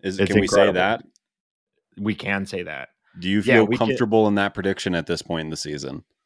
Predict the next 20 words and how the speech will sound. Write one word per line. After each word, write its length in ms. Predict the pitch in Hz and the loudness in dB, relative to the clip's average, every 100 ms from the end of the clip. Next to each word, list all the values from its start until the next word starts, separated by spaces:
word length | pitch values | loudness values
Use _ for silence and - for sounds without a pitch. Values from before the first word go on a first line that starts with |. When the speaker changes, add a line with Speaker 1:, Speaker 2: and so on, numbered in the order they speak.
| - | -8
Speaker 2:
We 220 | 101 123 | 2 4
can 200 | 147 127 | 4 4
say 480 | - 95 90 90 95 - _ _ _ _ - | 2 0 0 -4 -8 -14 _ _ _ _ -2
that 440 | 95 90 87 98 | 2 2 0 -2
this 220 | 104 - | -2 0
is 140 | 104 92 | -2 -2
the 80 | |
best, 400 | 90 95 - - - _ _ _ - | 2 2 2 -4 -20 _ _ _ -8
uh, 340 | 87 85 80 | -6 -4 -6
like, 260 | 92 90 - - | -8 -10 -16 -6
ten 340 | 110 113 113 | -2 0 2
game 520 | 104 107 107 104 101 | 4 4 4 2 -2
stretch 360 | - - 107 110 | -4 2 2 4
of 100 | 110 | 4
his 120 | 95 | 4
entire 460 | 95 90 98 104 98 | 2 0 0 0 0
career, 680 | - 101 92 92 110 131 - _ _ _ _ - | -2 -2 0 2 2 0 -6 _ _ _ _ -2
which 440 | 98 101 - - - | 4 4 2 -4 0
is 460 | 101 92 85 - - _ _ _ _ _ _ _ | 2 2 -2 -8 -16 _ _ _ _ _ _ _
completely 720 | - 113 107 147 143 110 98 | -4 -4 0 2 4 2 0